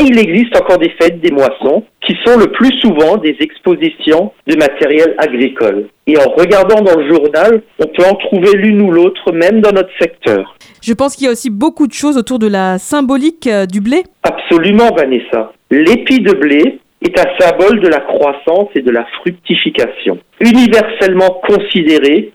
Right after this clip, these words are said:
Speaker 1: comme symbole de la fécondité physique, mais aussi spirituelle. L'abondance que représente l'épi est à l'image de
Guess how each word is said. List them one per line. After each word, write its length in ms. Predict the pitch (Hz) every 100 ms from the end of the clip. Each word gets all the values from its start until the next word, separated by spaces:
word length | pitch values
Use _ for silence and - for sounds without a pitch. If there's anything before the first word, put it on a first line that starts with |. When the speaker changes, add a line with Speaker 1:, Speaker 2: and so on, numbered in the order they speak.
| -
Speaker 1:
comme 200 | 180 - -
symbole 380 | 156 139 170 185
de 80 | 120
la 120 | - -
fécondité 640 | 135 135 131 131 - 131 -
physique, 460 | 147 120 175 240 -
mais 160 | 127 123
aussi 380 | 107 - 175 220 _ -
spirituelle. 800 | - - 120 127 - 160 117 98 - _ -
L'abondance 760 | 139 196 202 233 202 190 180 -
que 80 | 139
représente 580 | 147 - 139 135 123 127
l'épi 400 | 120 - 233 - _
est 200 | 151 -
à 60 | 143
l'image 480 | 156 151 147 160
de 100 | 175